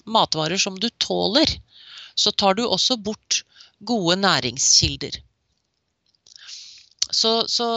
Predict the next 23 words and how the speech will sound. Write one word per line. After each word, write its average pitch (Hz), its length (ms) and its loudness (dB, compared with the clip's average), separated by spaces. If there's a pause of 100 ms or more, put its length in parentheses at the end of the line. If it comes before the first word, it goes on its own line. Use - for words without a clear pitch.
eh, 220 260 0
man, 202 300 -6
man 220 180 -2
får 185 280 -6
det 285 120 0
mer 214 220 2
spesifikt 190 640 -2
når 196 180 -4
man 233 140 -6
tester, 277 480 0
og 240 80 -4
for 196 240 -2
å 208 40 -2
få - 120 -8
tatt - 260 -2
en 247 100 -2
test, - 360 2
så 240 120 4
må 208 200 0
man 208 140 0
altså 185 240 2
inn 180 260 -2
og, 190 240 0